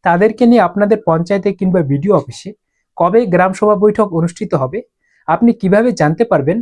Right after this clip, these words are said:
আপনার পঞ্চায়েতে গ্রামসভা বৈঠক কবে হতে চলেছে। কেননা এই জরুরি বৈঠকের পরেই কিন্তু আপনাদের জেলা স্তরে অনুমোদন হবে।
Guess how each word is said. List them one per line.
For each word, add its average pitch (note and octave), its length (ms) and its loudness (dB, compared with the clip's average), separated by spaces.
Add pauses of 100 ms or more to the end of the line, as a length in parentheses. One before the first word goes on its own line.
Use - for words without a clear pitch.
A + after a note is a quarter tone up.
আপনার G#3 380 0
পঞ্চায়েতে F3 480 -2
গ্রামসভা D#3 460 -2
বৈঠক F3 320 -4 (300)
কবে F3 260 2
হতে C#3 240 -4
চলেছে। B2 380 -10 (640)
কেননা F#3 340 -2 (160)
এই G3 160 2
জরুরি G3+ 360 2
বৈঠকের A3 460 0
পরেই F#3 320 -2
কিন্তু A3 300 -10
আপনাদের G3+ 420 0
জেলা D#3 260 2
স্তরে F#3+ 260 -4
অনুমোদন E3+ 460 -2
হবে। B2 240 -8